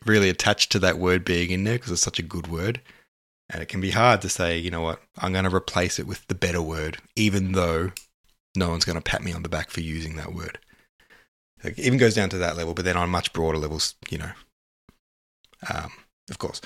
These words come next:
Anywho, I detested Hail and Farewell because all it seemed to be is the opposite. All, the only thing it seemed to be was George talking to George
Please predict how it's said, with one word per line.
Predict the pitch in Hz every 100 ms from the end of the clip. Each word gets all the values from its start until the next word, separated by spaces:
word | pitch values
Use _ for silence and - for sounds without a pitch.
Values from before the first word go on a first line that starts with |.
| - - - - -
Anywho, | 135 95 - _ _ - - - - - - - _ _ _
I | 113 107 -
detested | 107 - - 147 - - 78 - - - _ -
Hail | - 98 95
and | 90
Farewell | - 92 87 90 82
because | 85 - 87 - -
all | 110 127 135 120
it | - -
seemed | - 87 85 -
to | -
be | 87 78 80 - _ _ -
is | 98
the | 87 80
opposite. | 80 98 - - _
All, | 120 120 -
the | - -
only | 117 135 127 104
thing | 92 95 85
it | -
seemed | 95 82
to | 87
be | 87 78
was | 82 78 - - _
George | - 92 82 85 - - _ _ _ _ _ _ _ _ _ _
talking | - 107 95
to | 82
George | - 87 90 - -